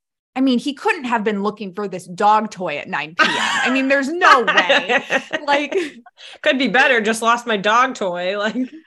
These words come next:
Speaker 1: I
Speaker 2: not
Speaker 1: know. I'm
Speaker 2: what
Speaker 1: like,
Speaker 2: he was
Speaker 1: "There's,
Speaker 2: doing.
Speaker 1: there's no way this is what it's about, right?" But I haven't even touched it. I've left it there for a few days now.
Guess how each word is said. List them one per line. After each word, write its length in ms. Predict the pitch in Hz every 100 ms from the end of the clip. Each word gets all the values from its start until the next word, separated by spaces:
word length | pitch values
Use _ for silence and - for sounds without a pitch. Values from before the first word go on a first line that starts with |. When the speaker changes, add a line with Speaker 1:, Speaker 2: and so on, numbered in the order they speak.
| -
Speaker 1:
I 80 | 339
Speaker 2:
not 80 | 359
Speaker 1:
know. 240 | 427 427
I'm 60 | 349
Speaker 2:
what 80 | 302
Speaker 1:
like, 80 |
Speaker 2:
he 40 | 359
was 200 | 427 403
Speaker 1:
"There's, 20 |
Speaker 2:
doing. 260 | 359 330 359 349
Speaker 1:
there's 200 | 311 330
no 160 | 381
way 160 | 370 302
this 320 | 208 240 254
is 240 | 269 262
what 160 | 233 196
it's 160 | 196 -
about, 480 | 180 165 151 113 -
right?" 320 | 202 180 226 226
But 140 | -
I 60 | 247
haven't 160 | 233
even 140 | 190 180
touched 260 | 196 160
it. 20 | 180
I've 120 | 175
left 200 | 175 175
it 80 | 175
there 180 | 170
for 300 | 175 165 151 -
a 40 |
few 140 | 175 175
days 220 | 156 151
now. 260 | 175 143